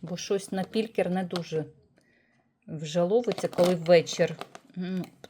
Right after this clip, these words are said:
бо ввечері ми буваємо частіше. Ось бомбарда на п'ятнадцять грамів, дві штучки.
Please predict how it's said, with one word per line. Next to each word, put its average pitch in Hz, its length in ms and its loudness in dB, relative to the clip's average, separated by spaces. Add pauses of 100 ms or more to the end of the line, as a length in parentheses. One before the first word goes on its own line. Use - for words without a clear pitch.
бо 156 420 -2
ввечері 185 460 0
ми 170 140 0
буваємо 165 420 0
частіше. 156 640 -8 (680)
Ось - 640 -4 (380)
бомбарда 160 640 4
на 180 220 2
п'ятнадцять 165 720 -2
грамів, 165 420 0 (100)
дві 175 240 -6
штучки. 208 580 -6